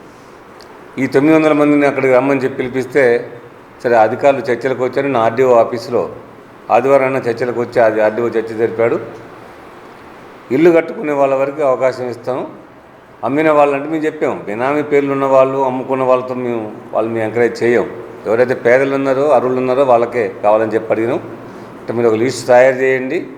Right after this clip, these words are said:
ఆ అర్హులను గుర్తించండి, ఇస్తే మేము కట్టుకొని ఇస్తామని" చెప్పి వాళ్ళు అడిగారు. అక్కడ ఒక సమస్య అయింది, దానికి, దాన్ని కూడా మేము డిమాండ్ ఏంటంటే, ప్రభుత్వం వాటిని ఇల్లు ఇవ్వడమే కాకుండా ఇల్లు మంజూరు చేయాలని చెప్పేసి, స్థలాలు ఇవ్వడమే కాకుండా ఐదు లక్షల రూపాయలు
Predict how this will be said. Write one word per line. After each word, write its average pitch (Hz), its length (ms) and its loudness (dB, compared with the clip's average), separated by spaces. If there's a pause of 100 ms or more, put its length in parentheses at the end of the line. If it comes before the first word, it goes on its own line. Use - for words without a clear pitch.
(640)
ఆ 110 140 2
అర్హులను 131 280 2
గుర్తించండి, 127 580 -2
ఇస్తే 127 320 -2
మేము 120 340 0
కట్టుకొని 117 380 -2
ఇస్తామని" 113 300 -2
చెప్పి 110 120 -2
వాళ్ళు 104 200 4
అడిగారు. 113 300 2
అక్కడ 123 140 2
ఒక 98 60 -4
సమస్య 120 320 0
అయింది, 135 160 2
దానికి, 139 200 2
దాన్ని 131 220 2
కూడా 160 120 2
మేము 131 460 0
డిమాండ్ 147 300 0
ఏంటంటే, 135 580 -4 (760)
ప్రభుత్వం 165 440 0
వాటిని 147 300 0
ఇల్లు 143 180 -4
ఇవ్వడమే 147 300 -2
కాకుండా 139 360 0
ఇల్లు 156 200 0
మంజూరు 160 340 2
చేయాలని 123 380 2
చెప్పేసి, - 380 -10 (800)
స్థలాలు 127 300 2
ఇవ్వడమే 139 300 0
కాకుండా 120 600 -2 (600)
ఐదు 147 180 0
లక్షల 147 320 0
రూపాయలు 123 600 0